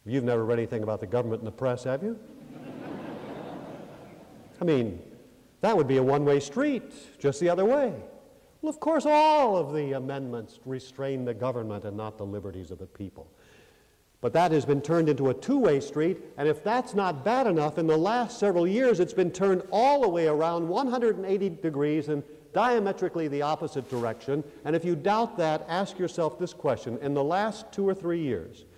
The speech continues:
when you have heard the subject being discussed of the separation of church and state, think, what was being discussed?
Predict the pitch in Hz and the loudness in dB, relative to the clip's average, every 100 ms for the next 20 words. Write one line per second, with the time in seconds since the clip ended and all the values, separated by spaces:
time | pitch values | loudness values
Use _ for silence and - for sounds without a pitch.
0 | - - 127 139 180 165 156 - 196 220 | -20 -8 0 2 4 4 0 0 4 4
1 | 214 156 - - 202 156 113 117 - - | 4 -2 -6 -2 -2 -2 -2 -2 -4 -12
2 | - - _ - 160 185 175 156 - 185 | -20 -20 _ -2 2 4 2 -2 -2 0
3 | 131 123 - - - - 127 127 127 - | 0 -2 -8 -20 -20 -10 -4 -2 -2 0
4 | 208 190 180 175 175 147 123 - 190 202 | 0 2 2 2 0 -2 -2 0 0 0
5 | 156 135 - 180 143 117 - - - - | -2 -4 -4 0 2 0 -6 -18 -20 -20
6 | _ - 175 101 - - - - _ _ | _ -2 0 0 -4 -18 -20 -20 _ _
7 | _ _ _ _ _ - 110 139 190 - | _ _ _ _ _ -12 -2 2 2 -2
8 | - - - 131 139 143 139 - - 113 | -12 -16 -2 2 4 4 0 -4 -12 -4
9 | 143 139 123 123 120 113 107 - - 104 | 0 2 0 -2 -4 -8 -10 -8 -4 -4
10 | - - - | -6 -18 -20